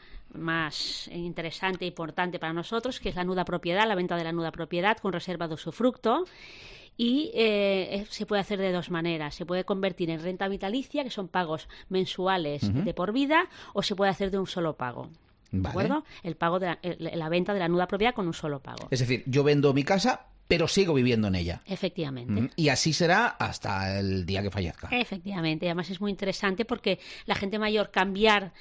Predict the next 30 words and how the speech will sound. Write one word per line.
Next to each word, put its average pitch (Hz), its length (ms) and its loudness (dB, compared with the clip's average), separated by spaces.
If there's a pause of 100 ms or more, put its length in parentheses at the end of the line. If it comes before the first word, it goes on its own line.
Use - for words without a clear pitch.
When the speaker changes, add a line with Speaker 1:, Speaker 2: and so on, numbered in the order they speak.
(320)
Speaker 1:
eh, 202 400 2
de 190 100 0
Speaker 2:
Claro. 185 100 2
Speaker 1:
piso 262 360 4
es, - 280 -4
es - 240 -12
un, 165 500 -8 (160)
un 180 100 -8
daltabaix, 170 720 -4
¿no? - 100 4
Speaker 2:
Sí, - 140 0
sí, - 60 8
sí, 85 80 -2
sí. - 160 -6
Speaker 1:
En 196 100 0
cambio, 196 200 2
de 202 60 2
esta 202 200 -4
manera, 196 360 0
pues, 175 500 -2
es 165 200 -8
muy 165 280 -4
cómodo 165 340 -4
para 175 200 -2
ellos. 220 260 0
Siguen 180 280 -2
viviendo 180 320 -2
en 175 60 -4
su 226 180 -4
casa, 254 380 4